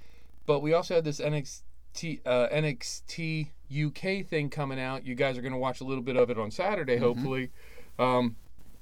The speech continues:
Speaker 1: let's introduce you to their bad person." And, uh, I love Rhea Ripley. Have you ever watched her wrestle?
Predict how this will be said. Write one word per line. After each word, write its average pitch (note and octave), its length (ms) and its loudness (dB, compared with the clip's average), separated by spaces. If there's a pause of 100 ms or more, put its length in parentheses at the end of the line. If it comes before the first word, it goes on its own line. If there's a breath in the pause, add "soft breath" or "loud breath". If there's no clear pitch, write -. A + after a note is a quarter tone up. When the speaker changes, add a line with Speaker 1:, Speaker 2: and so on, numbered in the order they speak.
(200)
Speaker 1:
let's D#3+ 220 6
introduce D3+ 460 2
you D3 60 -2
to C3+ 140 -8
their D#3+ 200 6
bad A#2 320 2
person." A2 540 -2 (640 soft breath)
And, A#2 280 2
uh, A2+ 320 2
I E3+ 140 -4
love D#3 320 4
Rhea C3 180 2
Ripley. A#2+ 360 0
Have G2+ 140 -2
you B2+ 80 -2
ever C#3+ 120 0
watched D3+ 220 2
her D3+ 80 -6
wrestle? F3+ 420 -4